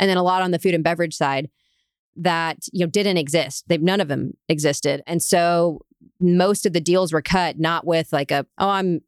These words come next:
you know, head of retail for whatever, and I'm opening forty stores this year." It was, like, going to, like, literally the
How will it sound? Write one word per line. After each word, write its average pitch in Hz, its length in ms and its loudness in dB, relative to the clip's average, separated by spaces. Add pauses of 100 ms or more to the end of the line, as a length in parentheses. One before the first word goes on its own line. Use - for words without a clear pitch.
you 156 160 0
know, 139 200 -2
head 180 220 2
of 151 140 -2
retail 160 580 2
for 160 540 0
whatever, 160 500 0
and 156 100 0
I'm 156 140 0
opening 156 300 0
forty 160 320 0
stores 160 320 0
this 151 200 0
year." 165 160 2
It 139 80 2
was, 151 140 2
like, 143 240 0
going 160 360 0
to, 160 140 -2
like, 147 320 -2 (540)
literally 165 520 2
the 139 340 0